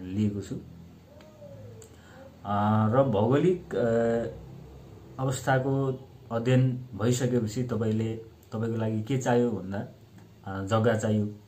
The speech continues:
अब जग्गा कस्तो छनौट गर्ने, अ, त्यसबारेमा म तपाईँहरूमा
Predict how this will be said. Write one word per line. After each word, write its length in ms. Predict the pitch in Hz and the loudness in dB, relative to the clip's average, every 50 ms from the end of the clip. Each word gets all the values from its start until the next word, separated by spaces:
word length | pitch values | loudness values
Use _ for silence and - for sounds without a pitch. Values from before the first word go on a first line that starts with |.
| - - - - - - _ - - - | -20 -20 -20 -20 -20 -20 _ -18 -12 -8
अब 80 | 110 104 | -4 -2
जग्गा 240 | 113 117 117 123 120 | 0 4 4 4 4
कस्तो 300 | 120 127 123 - 139 123 | 4 0 -4 -4 -6 -6
छनौट 300 | - - 123 120 120 113 | -2 0 2 2 2 2
गर्ने, 420 | 113 117 113 117 120 123 123 123 - - - - - - - - - - - - | 2 0 2 2 0 0 -2 -4 -8 -18 -20 -20 -20 -20 -20 -20 -20 -20 -16 -10
अ, 200 | 113 107 107 110 | -6 -4 -2 -2
त्यसबारेमा 640 | 107 110 127 123 117 117 110 110 113 110 110 110 110 | -2 -2 -2 -2 2 2 2 2 2 2 2 2 0
म 40 | 107 | 0
तपाईँहरूमा 500 | 107 107 101 98 98 98 101 104 101 | -2 -2 -2 0 -2 -2 -2 -4 -6